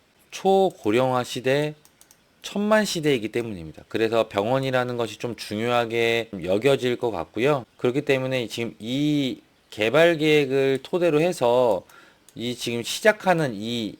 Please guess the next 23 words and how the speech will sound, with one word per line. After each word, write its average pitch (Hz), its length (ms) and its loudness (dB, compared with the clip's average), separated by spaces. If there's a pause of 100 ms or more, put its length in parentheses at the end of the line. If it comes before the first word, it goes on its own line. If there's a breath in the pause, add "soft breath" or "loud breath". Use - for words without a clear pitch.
(120)
프라자 202 320 2
상가를 147 440 0
좀 113 220 -6
유심히 147 320 0
보면 110 300 -4
좋다. 104 400 -6 (180)
심지어 151 560 0 (560 soft breath)
주택수에 151 580 0
포함되지 170 560 2
않는 113 640 -2 (140)
부동산이기 127 640 0
때문에 98 460 -4 (300 loud breath)
저는 104 200 -8
상당히 143 500 -4
좀 113 260 -4 (280 soft breath)
난이도가 139 500 4
있지만 123 640 0
그래도 143 560 0 (420 soft breath)
괜찮은 139 560 -2
부동산으로 117 760 -2 (320)
생각을 151 400 -2
하고 156 180 0
있습니다. 82 500 -10